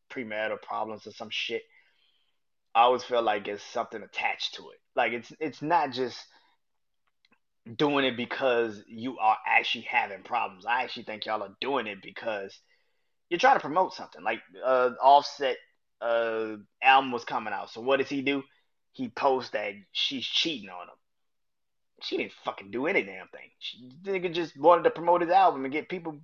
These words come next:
buzzing about his album. Like, and you probably, and then immediately when I heard, saw this shit, I immediately thought the same thing. Okay, who's dropping something? Is Offset about to drop a deluxe project? What's going on?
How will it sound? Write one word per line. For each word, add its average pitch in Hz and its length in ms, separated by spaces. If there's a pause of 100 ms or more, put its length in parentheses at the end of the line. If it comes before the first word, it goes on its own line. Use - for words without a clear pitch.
buzzing 156 280
about 151 200
his 151 120
album. 127 360
Like, 117 160 (1300)
and 143 100
you 156 60
probably, 185 420
and 170 140
then 165 180
immediately 180 520
when 175 100
I 196 160
heard, 151 260
saw 143 120
this 135 180
shit, 151 260
I 156 140
immediately 156 320
thought 147 300
the 139 40
same 160 300
thing. 147 220 (1900)
Okay, 143 180
who's 170 220
dropping 135 320
something? 87 380
Is 107 120
Offset 131 360
about 123 160
to 120 80
drop 120 220
a 110 40
deluxe 147 300
project? 151 480
What's 135 140
going 127 220
on? 110 140